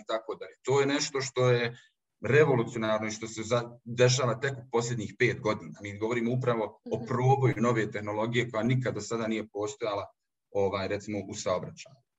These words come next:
Speaker 1: A to
Speaker 2: Da,
Speaker 1: samim
Speaker 2: i
Speaker 1: tim, recite.
Speaker 2: Da, htjela sam da kažem, jeste svakako revolucionarno, ali kao što si sam spomenuo,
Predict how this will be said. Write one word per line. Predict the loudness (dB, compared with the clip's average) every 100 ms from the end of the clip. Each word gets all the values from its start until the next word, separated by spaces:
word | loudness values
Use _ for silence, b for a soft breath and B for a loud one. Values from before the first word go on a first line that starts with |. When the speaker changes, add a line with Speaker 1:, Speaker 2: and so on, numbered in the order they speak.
| _ _ -4
Speaker 1:
A | -2
to | 4
Speaker 2:
Da, | 4
Speaker 1:
samim | 4 -2 -4
Speaker 2:
i | -8
Speaker 1:
tim, | -12 -16 -16 -18 _ -8
recite. | -8 -8 -20 -16
Speaker 2:
Da, | -10 -6 -6 -6
htjela | -6
sam | -8 -8
da | -10
kažem, | -10 -12 -12
jeste | -12 -14
svakako | -14 -12 -10 -6
revolucionarno, | -6 -4 -6 -8 -8 -4 -4 -4 -6 B B
ali | -4 -2 -2
kao | -4 -6
što | -8
si | -10
sam | -8 -8 -10
spomenuo, | -8 -6 -6 -4 -4 -4